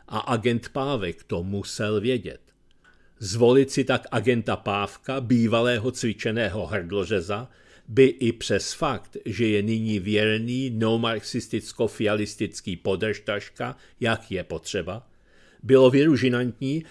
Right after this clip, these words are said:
a proto se služný mediální mainstream nyní zaměřil na vychvalování a advertising soudružky Danuše Nerudové,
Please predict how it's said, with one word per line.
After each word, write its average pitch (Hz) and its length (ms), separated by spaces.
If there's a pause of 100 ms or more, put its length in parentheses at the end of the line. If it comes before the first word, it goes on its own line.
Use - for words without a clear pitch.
(180)
a 120 120
proto 151 340
se 165 220
služný 170 600
mediální 139 760
mainstream 120 680
nyní 117 340
zaměřil 123 720
na 110 100
vychvalování 131 1200 (360)
a 117 60
advertising 123 1040
soudružky 110 680
Danuše 107 440
Nerudové, 113 640